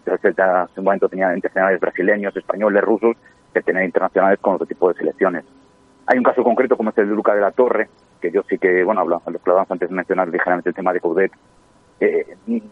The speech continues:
a, a Luca de la Torre posiblemente le vaya a costar el Mundial su apuesta por el Celta. O cambia mucho su participación en las próximas jornadas, que parece difícil, o va a ser muy complicado que pueda acudir al Mundial cuando era un hombre que en principio no era titular en la selección de Estados Unidos, pero sí era un hombre habitual,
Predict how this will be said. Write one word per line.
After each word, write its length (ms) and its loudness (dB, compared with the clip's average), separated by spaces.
a, 100 0
a 160 0
Luca 200 0
de 60 4
la 60 0
Torre 120 0
posiblemente 400 0
le 100 -2
vaya 140 2
a 40 -4
costar 220 -4
el 60 -2
Mundial 360 0
su 60 -2
apuesta 260 -4
por 140 0
el 60 -2
Celta. 300 -12
O 80 -4
cambia 240 -2
mucho 240 -6
su 100 -4
participación 640 -2
en 80 0
las 140 2
próximas 360 -4
jornadas, 420 0
que 100 -2
parece 280 0
difícil, 420 0
o 80 2
va 100 4
a 40 -16
ser 120 2
muy 120 -4
complicado 480 0
que 100 -4
pueda 180 4
acudir 280 2
al 100 2
Mundial 320 2
cuando 180 0
era 120 4
un 40 0
hombre 180 2
que 80 0
en 60 -4
principio 440 -2
no 120 2
era 120 4
titular 360 0
en 60 -4
la 120 0
selección 260 -2
de 20 -2
Estados 240 0
Unidos, 220 -2
pero 180 2
sí 80 2
era 140 2
un 100 -4
hombre 160 -2
habitual, 420 0